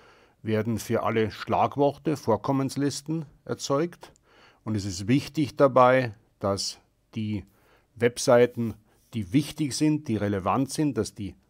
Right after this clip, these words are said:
vorne stehen in den Vorkommenslisten. Wie das gemacht wird, habe ich Ihnen noch nicht erklärt. Dann habe ich Ihnen geklärt, wie man zu einem Schlagwort Binärsuche benutzen kann, um die Vorkommensliste zu finden. Und wenn die Suche mehrere Schlagworte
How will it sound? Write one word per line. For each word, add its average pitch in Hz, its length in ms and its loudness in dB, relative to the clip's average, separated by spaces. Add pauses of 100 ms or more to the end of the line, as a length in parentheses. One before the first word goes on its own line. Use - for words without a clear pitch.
(100)
vorne 123 500 0
stehen 139 300 -2
in 139 140 -4
den 135 140 -2
Vorkommenslisten. 139 1080 -4 (480)
Wie 110 100 -2
das 117 320 0
gemacht 123 340 2
wird, 117 140 0
habe 104 160 -2
ich 87 80 -8
Ihnen 90 140 -10
noch 87 100 -8
nicht 107 300 -6
erklärt. 151 480 -4 (460)
Dann 117 180 4
habe 135 180 6
ich 117 60 0
Ihnen 127 220 2
geklärt, 117 560 0
wie 113 100 2
man 113 460 2
zu - 120 -4
einem 101 180 -2
Schlagwort 113 680 0
Binärsuche 110 640 -2
benutzen 117 520 -4
kann, 104 240 -2
um 104 360 -4 (400)
die 101 80 -6
Vorkommensliste 107 920 -2
zu - 140 -14
finden. 156 600 -6 (640)
Und 104 180 -4
wenn 113 180 4
die 107 100 2
Suche 123 460 4
mehrere 120 480 6
Schlagworte 139 840 0